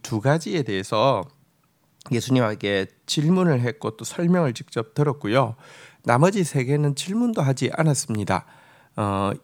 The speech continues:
그렇게 쉽게 이해할 수 있었기 때문에, 예, 그런 것이죠. 진리에 대한, 어,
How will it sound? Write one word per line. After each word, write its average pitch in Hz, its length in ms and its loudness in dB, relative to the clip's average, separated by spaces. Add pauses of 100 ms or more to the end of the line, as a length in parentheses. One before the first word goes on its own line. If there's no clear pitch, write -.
(180)
그렇게 113 560 -2
쉽게 - 320 0
이해할 120 500 4
수 - 140 -4
있었기 170 400 -6
때문에, 110 560 -4 (140)
예, 107 180 -10
그런 120 320 -4
것이죠. 120 500 -2 (920)
진리에 135 1000 2
대한, 110 760 2 (300)
어, 107 80 -2